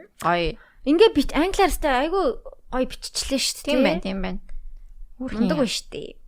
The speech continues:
Speaker 1: Тэгээд нөгөө, нөгөөх нь гадаад явцсан уу? Оо,
Speaker 2: Гадаад
Speaker 1: shit.
Speaker 2: accepted гэж байгаа үг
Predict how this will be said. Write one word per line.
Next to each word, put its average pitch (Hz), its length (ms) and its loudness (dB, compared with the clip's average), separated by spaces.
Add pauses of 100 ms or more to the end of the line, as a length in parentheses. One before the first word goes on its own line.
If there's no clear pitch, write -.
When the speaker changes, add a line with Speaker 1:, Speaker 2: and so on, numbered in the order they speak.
(180)
Speaker 1:
Тэгээд 254 260 4
нөгөө, 226 240 4 (160)
нөгөөх 254 240 4
нь 240 160 -2
гадаад 208 320 0
явцсан - 380 -8
уу? - 60 -14 (360)
Оо, 156 320 -8
Speaker 2:
Гадаад 233 400 -4
Speaker 1:
shit. - 240 -12
Speaker 2:
accepted 277 680 -2 (1300)
гэж 214 160 -6
байгаа 196 320 -2
үг 190 60 -20